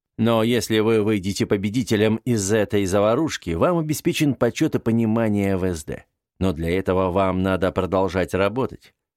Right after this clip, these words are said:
Вы хорошо знаете С С С Р и русских людей.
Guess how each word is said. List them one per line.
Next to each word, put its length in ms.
Вы 300
хорошо 540
знаете 600
С 140
С 140
С 100
Р 240
и 160
русских 520
людей. 360